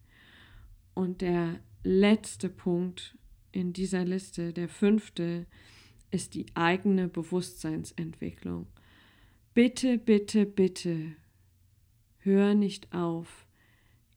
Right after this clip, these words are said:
immer näher, immer weitere Schritte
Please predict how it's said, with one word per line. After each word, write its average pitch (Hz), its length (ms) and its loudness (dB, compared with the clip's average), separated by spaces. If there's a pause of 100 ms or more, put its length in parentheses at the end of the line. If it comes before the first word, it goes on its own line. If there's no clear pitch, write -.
(140)
immer 214 460 6
näher, 196 680 2
immer 202 420 4
weitere 185 540 -2
Schritte 180 800 -6